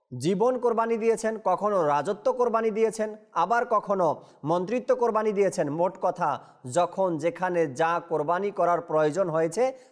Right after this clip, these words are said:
তারা সেই জিনিসটাই আল্লাহ তাআলার দরবারে কোরবানি করে দিয়েছেন। যেমনটি বর্ণনাকৃত ঘটনাতে একজন মন্ত্রী শুধুমাত্র আল্লাহ তাআলার সন্তুষ্টির উদ্দেশ্যেই নিজের মন্ত্রিত্ব, নিজের সম্পদ,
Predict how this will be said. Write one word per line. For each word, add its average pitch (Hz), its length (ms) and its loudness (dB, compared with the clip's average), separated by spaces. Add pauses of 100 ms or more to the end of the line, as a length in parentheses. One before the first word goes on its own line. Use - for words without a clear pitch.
তারা 185 220 2
সেই 214 260 0
জিনিসটাই 190 640 -2 (260)
আল্লাহ 220 320 0
তাআলার 214 360 0
দরবারে 180 480 2 (240)
কোরবানি 220 420 0
করে 254 220 2
দিয়েছেন। 170 460 0
যেমনটি 170 600 -2 (280)
বর্ণনাকৃত 202 840 2 (680)
ঘটনাতে 208 540 0
একজন 165 360 2 (240)
মন্ত্রী 214 640 0 (720)
শুধুমাত্র 254 520 2
আল্লাহ 233 300 2
তাআলার 226 220 2
সন্তুষ্টির 196 560 -6
উদ্দেশ্যেই 214 680 0 (240)
নিজের 170 280 0
মন্ত্রিত্ব, 196 720 0 (360)
নিজের 208 280 2
সম্পদ, 226 720 0